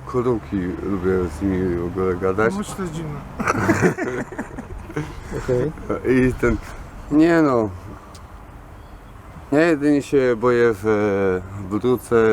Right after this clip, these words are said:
Speaker 1: ten zaraz będzie się gadał, że, że nic nie daje w ogóle na cyfr, nie?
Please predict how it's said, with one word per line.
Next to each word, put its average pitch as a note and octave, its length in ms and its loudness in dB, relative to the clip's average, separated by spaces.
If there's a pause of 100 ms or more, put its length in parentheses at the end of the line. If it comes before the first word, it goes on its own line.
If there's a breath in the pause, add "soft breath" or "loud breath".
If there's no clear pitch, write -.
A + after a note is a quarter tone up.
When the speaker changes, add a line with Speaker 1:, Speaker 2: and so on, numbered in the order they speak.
(220)
Speaker 1:
ten G#2+ 120 2
zaraz G2+ 200 2
będzie G2 400 0
się A2 100 -10 (300)
gadał, F#2 540 0
że, F2 360 -2 (2000)
że G2 60 -4
nic G#2 240 0
nie G2+ 140 2
daje F#2+ 200 2
w F2 80 -6
ogóle F2+ 220 0 (100)
na F2+ 80 -4
cyfr, B2+ 540 0
nie? G2+ 240 -2